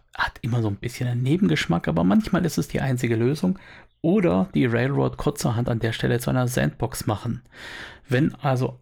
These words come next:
eigentlich die Aufgabe wäre, den Blutfleck forensisch zu untersuchen und keiner kommt auf die blöde Idee,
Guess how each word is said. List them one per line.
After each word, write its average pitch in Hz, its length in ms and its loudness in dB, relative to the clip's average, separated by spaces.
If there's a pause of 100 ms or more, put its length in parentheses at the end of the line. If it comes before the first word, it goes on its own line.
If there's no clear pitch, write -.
eigentlich 156 460 2
die - 140 -2
Aufgabe 131 480 2
wäre, 127 300 2
den 123 160 0
Blutfleck 151 680 0
forensisch 135 640 0
zu - 100 0
untersuchen 135 640 2
und 196 180 2
keiner 185 400 2
kommt 170 320 0
auf - 180 0
die 151 140 0
blöde 143 600 4
Idee, 131 640 2